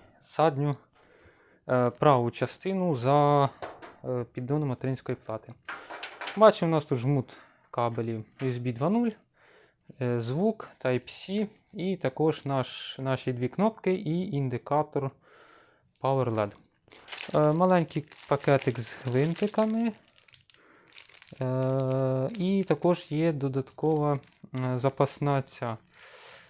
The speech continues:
е, запасна пластикова штучка для пиптиків, які тримають скло. Е, так. І почнемо.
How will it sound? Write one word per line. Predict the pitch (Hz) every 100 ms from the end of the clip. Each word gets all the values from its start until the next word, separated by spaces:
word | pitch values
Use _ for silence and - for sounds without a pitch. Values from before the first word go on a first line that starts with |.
| _ -
е, | 123 123 123 123 123 120 120 117 - - - - - - -
запасна | 123 123 - 139 -
пластикова | 143 143 139 131 - 131 131 127 127 123
штучка | - - - - 170 175 - 156
для | 131 120 147 151 143 - - - _ -
пиптиків, | 135 127 - 127 - 120 113 - -
які | 120 -
тримають | 123 123 131 143 135 - - -
скло. | - - 113 107 - _ - - - - - - _ _ -
Е, | 123 123 123 123 123 123 123 _
так. | 156 127 - - - - _ _ _ _ _ _ - - 175
І | 170 196
почнемо. | - 175 - - 120 113